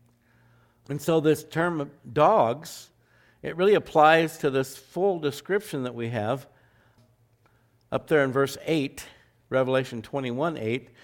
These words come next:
"The cowardly, unbelieving, abominable, murderers, sexually immoral, sorcerers, idolaters, and all liars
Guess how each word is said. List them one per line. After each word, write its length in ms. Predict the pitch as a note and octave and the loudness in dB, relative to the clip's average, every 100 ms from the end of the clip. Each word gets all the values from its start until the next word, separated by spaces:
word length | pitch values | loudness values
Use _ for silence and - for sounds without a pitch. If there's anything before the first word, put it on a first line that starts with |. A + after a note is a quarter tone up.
| - _ _ | -20 _ _
"The 60 | G#2 | -10
cowardly, 560 | - C3 C#3 C#3+ D#3 | 0 0 2 -2 -2
unbelieving, 600 | A#2 C3+ B2+ C3 C3 C#3 | -2 -2 -2 -2 -2 -4
abominable, 500 | C3+ A2 A#2+ C3 C3+ | -4 -4 -4 -6 -6
murderers, 480 | C3+ A#2 B2 C3+ C3 | -4 -4 -4 -6 -8
sexually 380 | - B2+ - B2+ | -8 -8 -8 -8
immoral, 320 | B2 A#2+ B2+ | -4 -4 -4
sorcerers, 500 | B2 B2 C3 C#3+ B2+ | -6 -6 -6 -8 -4
idolaters, 600 | A#2 A2+ A2+ B2 C#3 B2+ | -2 0 0 -2 -8 -8
and 100 | A#2 | -8
all 340 | G#2 B2+ C3+ B2+ | -4 -2 -2 0
liars 560 | B2 B2+ G#2 A2 - | 2 2 -2 -6 -12